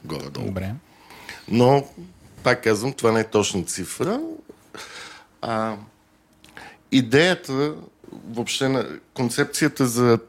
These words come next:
Speaker 1: тези десетина епизода всъщност е не толкова да бъдат направени за хора, които са богати, имат някакво богатство и как те да го управляват,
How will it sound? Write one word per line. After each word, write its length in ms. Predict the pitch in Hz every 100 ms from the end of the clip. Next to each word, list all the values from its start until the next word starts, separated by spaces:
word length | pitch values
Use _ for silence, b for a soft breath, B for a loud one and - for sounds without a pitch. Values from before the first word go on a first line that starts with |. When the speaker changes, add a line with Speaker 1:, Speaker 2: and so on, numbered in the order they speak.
| _ _ _
Speaker 1:
тези 540 | - 123 123 110 113 110
десетина 680 | 101 107 - - 127 120 110
епизода 600 | 104 104 95 110 117 139
всъщност 580 | - 131 - 131 - 123
е 260 | 117 113 B B B B B B -
не 140 | 117
толкова 380 | 117 139 127 131
да 60 | 127
бъдат 280 | 123 135 127
направени 520 | 120 113 123 123 117
за 160 | 101
хора, 480 | 104 - 120 113 107
които 320 | - 104 -
са 140 | - 104
богати, 560 | 95 95 101 104 -
имат 260 | 104 101 95
някакво 280 | 107 101 90
богатство 580 | 95 92 98 - - 95
и 40 |
как 240 | - 95
те 160 | - 104
да 80 | 95
го 120 | 95
управляват, 1000 | 82 - 87 80 80 82 87 170 -